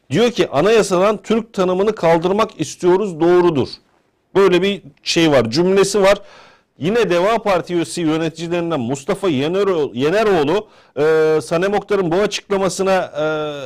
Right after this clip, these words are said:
biraz hani kılıfına uydurmaya mı çalışıyor diyelim ya da,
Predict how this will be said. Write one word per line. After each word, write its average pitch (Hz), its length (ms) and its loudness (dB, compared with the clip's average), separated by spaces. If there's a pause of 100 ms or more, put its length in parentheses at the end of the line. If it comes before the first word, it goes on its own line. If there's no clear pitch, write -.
(420)
biraz 214 320 2
hani 175 460 -2
kılıfına 180 400 0
uydurmaya 175 400 0
mı 190 80 -6
çalışıyor 185 500 -2
diyelim 170 260 -2
ya 156 140 0
da, 165 260 0